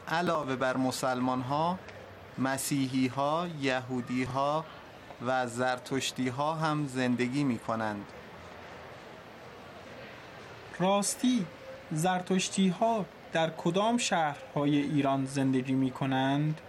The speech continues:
Speaker 1: در یزد، کرمان، اصفهان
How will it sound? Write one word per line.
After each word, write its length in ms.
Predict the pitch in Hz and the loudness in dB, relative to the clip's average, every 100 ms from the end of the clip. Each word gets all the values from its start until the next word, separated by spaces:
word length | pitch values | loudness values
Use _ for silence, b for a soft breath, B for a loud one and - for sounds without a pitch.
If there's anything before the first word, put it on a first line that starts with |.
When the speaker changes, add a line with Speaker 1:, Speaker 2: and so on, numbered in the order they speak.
| - - - - - - - - - - - - - - - - - - - - | -16 -18 -18 -18 -18 -18 -18 -18 -16 -16 -16 -16 -16 -16 -18 -18 -18 -18 -14 -2
Speaker 1:
در 220 | 135 135 | 2 2
یزد، 560 | 147 147 156 165 165 - - - - - | 2 4 4 4 0 -4 -14 -18 -18 -8
کرمان، 800 | - 135 127 131 135 143 156 160 - - - - | 0 2 4 4 4 2 0 -2 -8 -18 -18 -8
اصفهان 840 | 131 127 - 139 131 135 143 156 | -4 -2 -2 -2 0 2 2 2